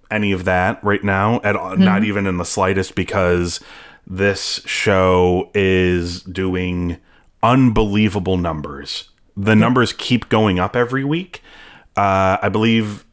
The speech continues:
Speaker 1: the viewership number for this episode was almost eight and a half million,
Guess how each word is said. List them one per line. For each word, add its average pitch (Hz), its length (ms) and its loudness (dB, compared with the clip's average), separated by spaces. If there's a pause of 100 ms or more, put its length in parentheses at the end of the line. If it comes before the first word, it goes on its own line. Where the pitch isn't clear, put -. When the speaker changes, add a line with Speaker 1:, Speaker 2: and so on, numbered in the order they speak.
Speaker 1:
the 101 680 -2
viewership 123 580 2
number 131 280 2
for - 160 -4
this 113 200 0
episode 131 560 -2
was 95 540 2
almost 107 500 0
eight 104 220 -2
and 98 120 -4
a 98 40 -2
half 101 340 -4
million, 107 640 0